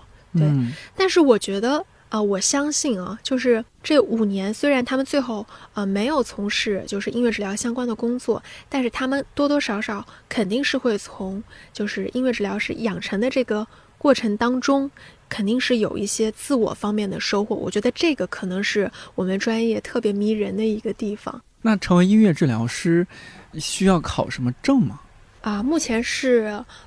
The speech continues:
Speaker 1: 我们会有一个叫做音乐治疗师的从业资格证，这个是可以通过考试获得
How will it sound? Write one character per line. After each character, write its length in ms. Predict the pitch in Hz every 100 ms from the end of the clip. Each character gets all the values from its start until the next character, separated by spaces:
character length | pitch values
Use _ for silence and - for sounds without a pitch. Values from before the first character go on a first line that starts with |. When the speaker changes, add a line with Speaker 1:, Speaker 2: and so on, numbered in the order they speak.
| -
Speaker 1:
我 60 | 202
们 220 | 214 240
会 220 | 311 262
有 160 | 208 202
一 120 | 220 -
个 600 | 220 208 202 233 226 247
叫 180 | - 214
做 420 | - 214 208 208 -
音 200 | 262 269
乐 260 | 247 214 214
治 120 | 220
疗 160 | 208
师 200 | 220 - -
的 320 | 233 202 202 - - - -
从 280 | - 208
业 240 | 233 285 226
资 160 | -
格 200 | 254 240
证， 260 | 247 285 277
这 160 | - 311
个 80 | 240
是 160 | -
可 220 | 226 - 254
以 120 | 254
通 280 | - 240 240
过 240 | 233 208
考 200 | - -
试 220 | 196 - 254
获 220 | -
得 120 | 208